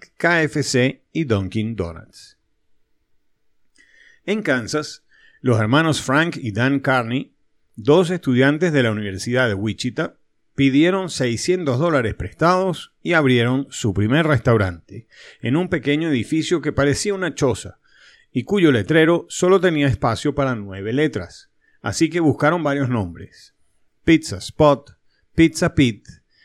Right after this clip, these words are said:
y llegaron finalmente a Pizza Hut. Los hermanos Carney nunca habían hecho pizza, así que buscaron un amigo que hacía pan francés, John Bender, y consiguieron una masa de pan delgada que parecía una pizza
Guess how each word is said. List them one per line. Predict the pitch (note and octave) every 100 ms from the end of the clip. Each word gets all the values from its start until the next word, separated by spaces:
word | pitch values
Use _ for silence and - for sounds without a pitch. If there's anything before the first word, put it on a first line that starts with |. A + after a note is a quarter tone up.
| _
y | - C#3+
llegaron | D#3+ F3+ C3 C3+ C#3
finalmente | C3 G#2 A#2 C#3+ D#3+ D#3
a | F3 B2+
Pizza | A2+ G2 - A2+
Hut. | G2+ - _ _ _ _ _ _ _ _ _ _ _
Los | C#3+ C3+
hermanos | C3 D#3 F#3+ D3
Carney | - B2 A2+ B2 C#3 - - _
nunca | - G3 G#3
habían | F#3+ D3+ D3
hecho | C3+ C#3
pizza, | D3 D3 - - _ _ _ _
así | - G#2+ C#3+
que | E3+
buscaron | C#3+ - D3+ D#3
un | D3+ D#3+
amigo | D#3 F3 F#3+ F#3+
que | A2+
hacía | F#2+ C#3 B2
pan | A2 B2
francés, | B2 C3 A2+ G2+ F#2+ - - G#2
John | B2+ C3+ D3
Bender, | A#2+ F#2 F2+ G2+ B2 _ _ _ _
y | B2
consiguieron | A#2 G3+ - C#3 E3+ E3+ F3 -
una | D3 B2+
masa | A2 A2+ - C#3+
de | A#2
pan | - C3 B2+
delgada | A2 G#2 G#2 C#3 F3 D3+
que | -
parecía | F#3 F#3+ E3+ D#3 D3+
una | D3+ C#3+
pizza | F#3+ - - C3